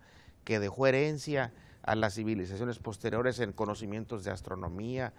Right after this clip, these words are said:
de conocimientos de agricultura. Fue la primera civilización en América en modificar por completo su entorno para hacer cultivable el terreno, en fin.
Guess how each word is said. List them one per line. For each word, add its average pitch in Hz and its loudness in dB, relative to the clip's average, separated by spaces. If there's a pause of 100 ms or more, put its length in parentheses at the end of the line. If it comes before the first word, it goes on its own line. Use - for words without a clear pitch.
(420)
de 120 4
conocimientos 113 -2
de 117 4
agricultura. 113 0
Fue 123 2
la 127 2
primera 120 0
civilización 101 -2
en 107 -4
América 117 -2 (340)
en 113 0
modificar 110 2
por 123 -2
completo 120 -4
su 117 -4
entorno 123 -2
para 98 0
hacer 110 -2 (600)
cultivable 107 4
el 90 -6
terreno, 123 -2
en 107 -2
fin. 160 2